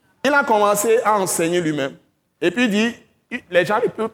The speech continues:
ses disciples ne peuvent pas tout recevoir, ne, ne peuvent pas tout, tout supporter. Il s'en va, il meurt, il détruit le diable, tout ça, il enlève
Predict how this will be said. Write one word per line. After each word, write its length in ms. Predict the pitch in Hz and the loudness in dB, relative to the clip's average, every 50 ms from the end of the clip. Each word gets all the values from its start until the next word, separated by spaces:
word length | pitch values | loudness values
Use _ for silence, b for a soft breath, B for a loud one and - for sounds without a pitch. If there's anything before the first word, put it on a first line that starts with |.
| _ _ _ _ _ _ _ | _ _ _ _ _ _ _
ses 160 | - 214 214 | -2 0 0
disciples 340 | 185 151 156 - - 208 190 | 0 0 -4 -4 -4 -2 -2
ne 60 | 165 | -4
peuvent 340 | 139 - 190 202 196 196 - - | -4 -2 0 0 0 0 -2 -6
pas 200 | - 185 180 175 | -2 -2 -2 -2
tout 160 | - 190 185 | -4 -6 -6
recevoir, 640 | 165 143 131 - - 131 120 117 120 113 110 110 - - 131 | -4 -4 -6 -6 -8 -10 -8 -4 -4 -4 -4 -4 -8 -12 -8
ne, 80 | 143 143 - - _ _ - | -8 -8 -8 -8 _ _ -6
ne 80 | 156 | -6
peuvent 220 | 156 - - 233 220 | -4 -2 -4 -4 -2
pas 180 | - 226 220 | 0 0 0
tout, 320 | - - 226 226 220 220 - - _ _ _ _ | 0 0 -2 -2 -2 -4 -6 -10 _ _ _ _
tout 100 | - 208 | -2 -2
supporter. 540 | 190 - 165 - - 240 202 - - 135 - - _ _ _ 208 | 0 0 -4 -4 -4 -8 -10 -10 -12 -16 -16 -16 _ _ _ -4
Il 100 | 226 208 | -2 0
s'en 240 | - 170 160 156 | 0 0 0 2
va, 200 | 151 170 175 180 - 208 | 4 4 4 4 2 0
il 100 | 202 190 | 0 0
meurt, 280 | 170 160 165 170 190 - - - | 2 2 2 2 2 2 0 -4
il 40 | 151 | -6
détruit 240 | - - 190 190 175 | -6 -4 -8 -4 -2
le 120 | 147 139 | -2 -2
diable, 300 | - - 147 151 160 - | -2 0 -2 -2 -2 -2
tout 120 | - 190 175 | -8 -16 -12
ça, 260 | - 185 170 175 160 | -6 -4 -2 -2 -4
il 220 | 175 180 185 175 160 | -4 -4 -2 0 2
enlève 480 | 143 143 147 160 175 180 180 180 175 | 2 2 2 4 4 4 4 2 0